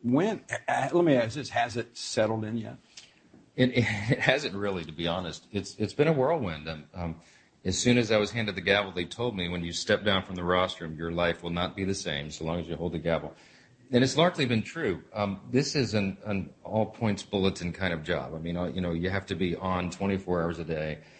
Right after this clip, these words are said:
Speaker 2: Um, there's not a lot of downtime. And I, I think that's particularly true right now because of the way this transition happened. It was, it was regretful, a regretful, uh,
Speaker 1: But that's not new for you.
Speaker 2: <laughs>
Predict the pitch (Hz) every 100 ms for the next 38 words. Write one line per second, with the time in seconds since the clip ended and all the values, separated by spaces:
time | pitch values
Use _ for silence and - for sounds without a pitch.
0 | - _ - 87 90 101 98 101 107 107
1 | 104 92 90 87 90 123 156 156 - 151
2 | 156 190 151 - - - 196 196 127 101
3 | - 98 85 87 80 101 131 104 90 90
4 | 95 87 90 82 95 98 95 95 - 95
5 | 85 87 82 80 92 92 90 90 85 -
6 | - _ _ - 110 95 95 98 90 92
7 | 85 98 92 - 92 87 - 92 90 90
8 | - 90 85 82 147 214 214 160 107 98
9 | 104 95 - 76 85 80 - - 165